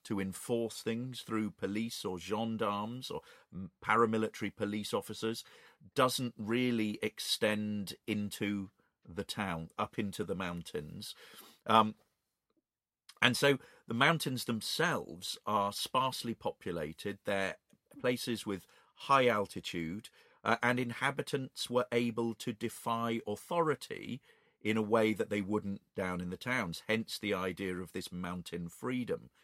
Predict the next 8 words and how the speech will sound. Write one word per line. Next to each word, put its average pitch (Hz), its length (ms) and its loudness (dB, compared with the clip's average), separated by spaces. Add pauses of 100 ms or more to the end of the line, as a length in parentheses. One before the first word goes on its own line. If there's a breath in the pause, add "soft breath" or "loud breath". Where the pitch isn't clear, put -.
(380 loud breath)
Uh, 120 160 10 (120)
and 131 180 4
it's 127 100 -6
also 165 480 4
somewhere 120 460 4
that 113 200 2
is 110 100 -4
seen 110 540 2